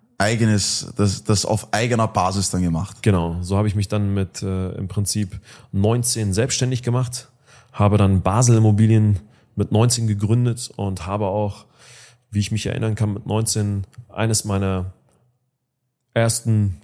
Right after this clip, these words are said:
Speaker 2: größeren Geschäfte gemacht. Kann ich mich noch erinnern, ich habe, ähm,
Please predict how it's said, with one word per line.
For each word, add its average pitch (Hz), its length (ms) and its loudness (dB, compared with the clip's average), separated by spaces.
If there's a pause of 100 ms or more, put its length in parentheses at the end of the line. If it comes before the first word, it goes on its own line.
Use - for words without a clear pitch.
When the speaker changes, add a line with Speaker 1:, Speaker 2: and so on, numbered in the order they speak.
(140)
Speaker 2:
größeren 123 520 2
Geschäfte 120 420 0
gemacht. 117 460 -2 (540)
Kann 120 100 4
ich 104 100 0
mich - 20 2
noch 104 120 2
erinnern, 110 460 0
ich 101 160 -4
habe, 101 540 -4
ähm, 95 240 -6